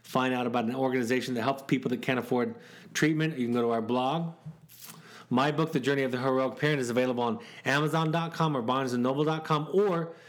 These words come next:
Regan Arts dot com, R E G A N arts dot com. Also, audio or C D purchases are available of my book.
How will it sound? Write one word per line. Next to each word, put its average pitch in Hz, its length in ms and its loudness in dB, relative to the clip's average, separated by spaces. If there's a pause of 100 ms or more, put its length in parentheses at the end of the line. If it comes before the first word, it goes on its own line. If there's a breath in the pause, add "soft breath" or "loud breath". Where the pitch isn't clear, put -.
(360 loud breath)
Regan 139 260 4
Arts 160 280 -2
dot 170 260 -2
com, 170 280 0
R 135 120 -2
E 127 120 2
G 127 320 0
A 120 140 0
N 151 440 0 (1200 soft breath)
arts 156 500 -2 (180)
dot 127 240 0
com. 175 440 0 (440 loud breath)
Also, 127 300 0
audio 123 400 0
or 123 100 -4
C 120 240 0
D - 20 0
purchases 113 640 -2
are 113 180 0
available 110 440 0
of 104 80 -2
my 107 160 0
book. 101 340 -4